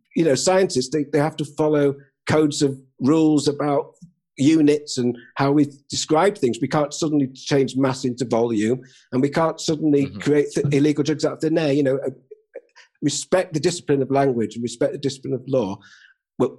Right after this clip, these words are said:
Speaker 1: when you do your stuff, if you're gonna be our spokespeople, I'm just asking, as soon as they start doing it, as soon as they get it, this will take off and it will help. Forget about the courts right
Speaker 2: Cool.
Speaker 1: now. It will help
Speaker 2: Great.
Speaker 1: because people will start to get a sense of real agency,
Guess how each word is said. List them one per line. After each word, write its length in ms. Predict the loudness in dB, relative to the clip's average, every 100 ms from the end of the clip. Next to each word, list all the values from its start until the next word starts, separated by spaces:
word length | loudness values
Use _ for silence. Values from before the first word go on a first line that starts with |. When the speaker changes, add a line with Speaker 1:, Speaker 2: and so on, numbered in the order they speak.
| -10
Speaker 1:
when 420 | -4 2 4 4
you 80 | 2
do 260 | 2 2
your 140 | 2 -2
stuff, 300 | -2 -4 -4
if 140 | -2 0
you're 120 | 0
gonna 160 | 0
be 120 | 0 0
our 100 | 0
spokespeople, 720 | -2 -2 -2 -4 -6 -4 -6
I'm 80 | -4
just 140 | -4
asking, 200 | -4 -2
as 100 | -2
soon 100 | -2
as 80 | 0
they 140 | 0 0
start 380 | 2 0 2
doing 260 | 2 2 2
it, 60 | -2
as 80 |
soon 80 | -2
as 80 | -2
they 120 | -2
get 320 | 0 -2 -2 -4
it, 300 | -4 -4 _ _ _ _
this 180 | 0 2
will 120 | 0
take 300 | 2 2 2 0
off 160 | -2 0
and 100 | 2
it 80 | 2
will 200 | 4 4
help. 380 | 4 2 0 -6 _ _ _ _
Forget 160 | 0 2
about 200 | 2 0
the 60 | 0
courts 320 | 0 0 0
right 80 | -2
Speaker 2:
Cool. 80 | 0
Speaker 1:
now. 80 |
It 120 | 0 2
will 200 | 2 4
help 220 | 2 0
Speaker 2:
Great. 80 | -4
Speaker 1:
because 180 | -6 -2
people 260 | -2 0
will 80 | 0
start 220 | 0 0 0
to 60 |
get 120 | -6
a 40 | -4
sense 320 | 0 2 0 -6 -10
of 140 | -6 -2
real 300 | 0 2 4
agency, 680 | 4 2 -2 -10 -4 -2 -2